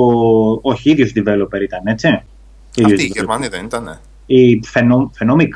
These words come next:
Speaker 2: Ναι,
Speaker 1: Ε.
Speaker 2: δεν θυμάμαι καλά,
Speaker 1: Και,
Speaker 2: να σου πω
Speaker 1: ε.
Speaker 2: την αλήθεια.
Speaker 1: Αλλά Joe
Speaker 2: Ε.
Speaker 1: Wood ήταν το παιχνίδι, ρε παιδί μου, σαν να
Speaker 2: Joe
Speaker 1: πεις
Speaker 2: Wood ήταν, ναι, ναι,
Speaker 1: Ναι.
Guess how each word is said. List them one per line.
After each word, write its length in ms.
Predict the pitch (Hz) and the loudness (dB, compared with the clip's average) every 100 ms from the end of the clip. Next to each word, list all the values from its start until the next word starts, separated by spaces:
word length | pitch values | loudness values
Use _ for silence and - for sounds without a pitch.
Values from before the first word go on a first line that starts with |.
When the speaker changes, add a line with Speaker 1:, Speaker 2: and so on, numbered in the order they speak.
| - - - - - - | -14 -20 -20 -20 -20 -20
Speaker 2:
Ναι, 240 | 123 123 123 | -16 -8 -6
Speaker 1:
Ε. 60 | |
Speaker 2:
δεν 120 | 139 - | -6 -8
θυμάμαι 380 | 104 71 67 - | -12 -12 -12 -12
καλά, 240 | - 50 120 120 113 | -10 -10 -12 -16 -16
Speaker 1:
Και, 80 | 110 | -16
Speaker 2:
να 80 | 107 | -12
σου 140 | - | -8
πω 60 | 107 | -6
Speaker 1:
ε. 40 | |
Speaker 2:
την 120 | 101 85 | -8 -14
αλήθεια. 500 | 98 95 127 127 - - - - - - - - - - - - | -18 -18 -16 -16 -18 -20 -20 -20 -20 -20 -20 -20 -20 -20 -20 -8
Speaker 1:
Αλλά 280 | 175 196 185 | 0 2 2
Joe 180 | 156 185 | 2 2
Speaker 2:
Ε. 60 | 131 | 4
Speaker 1:
Wood 140 | 127 | 2
ήταν 220 | - 110 101 | 0 -6 -6
το 80 | |
παιχνίδι, 400 | 104 107 113 107 | -6 -4 0 0
ρε 100 | 101 | 0
παιδί 180 | 95 101 | -2 0
μου, 140 | 110 107 | 2 2
σαν 180 | 123 | 0
να 80 | 110 | -2
Speaker 2:
Joe 20 | 101 | 0
Speaker 1:
πεις 140 | 135 120 104 | 2 2 0
Speaker 2:
Wood 180 | 98 95 | -6 -10
ήταν, 240 | 95 92 | -10 -10
ναι, 120 | 95 | -8
ναι, 120 | 95 | -8
Speaker 1:
Ναι. 100 | 98 | -6